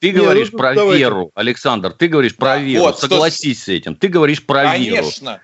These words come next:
Speaker 3: конечно.
Speaker 1: К знаниям, к знаниям она не имеет никакого отношения.
Speaker 3: Подожди, сейчас я закончу. Да, поэтому это первый постулат.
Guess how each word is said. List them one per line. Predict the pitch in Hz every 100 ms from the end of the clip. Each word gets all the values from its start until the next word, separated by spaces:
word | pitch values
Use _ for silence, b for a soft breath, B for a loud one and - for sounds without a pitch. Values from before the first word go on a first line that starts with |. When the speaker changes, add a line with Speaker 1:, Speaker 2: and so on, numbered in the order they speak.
| _
Speaker 3:
конечно. | 131 117
Speaker 1:
К |
знаниям, | 165 202 196 160 117 90
к | 101
знаниям | 107 151 143 120 101
она | 120 156
не | 160 151
имеет | 151 131 104
никакого | 120 165 185 180 151 131 107
отношения. | 95 92 85 69 65 57
Speaker 3:
Подожди, | 147 160 156 104
сейчас | 92 120 101
я | 113 143
закончу. | 135 139 95 80 - _ _ -
Да, | 139 156
поэтому | - 120 120 117 - _
это | - 202 170
первый | 160 147 117
постулат. | 104 - 85 60